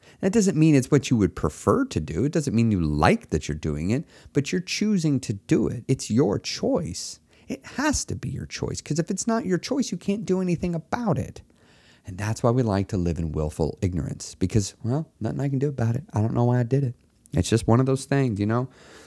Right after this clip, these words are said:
Sun goes down every day. Don't know why it does. It just does. I overeat. I don't know why I do. I just do. No, that's not true. You do know. But you've gotta be brave enough and have the discipline that in the moment to get inside your own head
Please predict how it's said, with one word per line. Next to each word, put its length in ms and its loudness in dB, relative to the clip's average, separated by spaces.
Sun 260 2
goes 240 2
down 300 2
every 180 2
day. 180 6
Don't 220 2
know 100 4
why 240 4
it 120 -2
does. 260 4
It 80 -2
just 260 -4
does. 500 2
I 160 4
overeat. 560 4
I 140 -4
don't 100 0
know 80 2
why 240 2
I 40 0
do. 260 2
I 80 -2
just 420 -6
do. 380 -6
No, 300 -10
that's 180 -6
not 140 -12
true. 300 -10
You 140 -6
do 220 -4
know. 300 -12
But 140 -6
you've 140 -6
gotta 240 2
be 120 0
brave 360 8
enough 500 -4
and 140 -2
have 180 0
the 100 -6
discipline 680 -2
that 100 -8
in 220 2
the 60 4
moment 500 4
to 80 -12
get 260 -6
inside 380 0
your 140 0
own 180 2
head 320 0